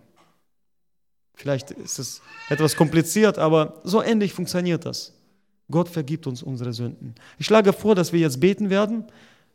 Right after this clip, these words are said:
Wenn jemand spürt, dass Heilige Geist im Herzen spricht, dann können wir bitten, Herr, hilf mir,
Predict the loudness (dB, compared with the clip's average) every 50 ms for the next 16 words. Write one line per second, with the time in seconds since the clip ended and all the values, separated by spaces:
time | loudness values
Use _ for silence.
0 | _ _ _ _ _ _ _ -2 0 0 2 0 0 -2 -2 -6 -8 -6 0 0
1 | 0 0 0 -6 -14 -20 _ _ _ _ _ -8 -8 -4 -4 -2 -2 -2 0 -2
2 | -2 0 2 2 2 0 0 -4 -8 -12 -16 -18 _ _ _ _ _ _ _ _
3 | 4 4 6 6 4 4 2 0 -4 -6 -6 -6 -4 -4 -4 -4 -6 -8 -12 -18
4 | -20 _ _ _ _ _ _ _ _ _ _ _ _ _ _ _ _ _ _ _
5 | _ _ _ _ _ _ _ _ _ _ _ _ _ _ -6 -4 -2 0 0 0
6 | 2 2 0 0 0 -2 -4 -2 -2 0 0 0 0 -2 -4 -10 -16 _ _ _
7 | _ _ _ _ _ _ _ _ _ _ _ _ _ -4 -4 -4 -4 -6 -6 -6
8 | -6 -6 -8